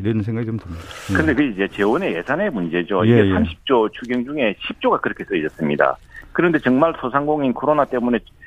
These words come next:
Speaker 2: 정말 고통을 겪고 있는 소상공인 손실 보상에 대해서는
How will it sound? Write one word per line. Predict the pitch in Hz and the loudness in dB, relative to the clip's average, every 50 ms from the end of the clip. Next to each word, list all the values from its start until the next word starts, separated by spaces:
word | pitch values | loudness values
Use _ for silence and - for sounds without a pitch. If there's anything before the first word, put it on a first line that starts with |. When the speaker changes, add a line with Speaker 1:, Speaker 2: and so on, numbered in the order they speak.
| - - - | -20 -18 -10
Speaker 2:
정말 | - 135 147 165 156 | -4 0 0 0 2
고통을 | - 160 - - 139 131 | 0 0 0 0 2 2
겪고 | 131 123 - 131 | 2 2 0 0
있는 | 120 117 113 | 2 2 0
소상공인 | 107 - 107 120 127 131 135 131 123 - | 0 -2 -2 0 0 2 2 2 0 0
손실 | - 104 98 95 135 | 0 -2 -2 -2 -2
보상에 | 120 110 92 - 107 107 104 | -2 0 0 2 2 2 4
대해서는 | 98 98 92 - 101 101 92 82 | 2 2 2 0 0 -2 -2 -2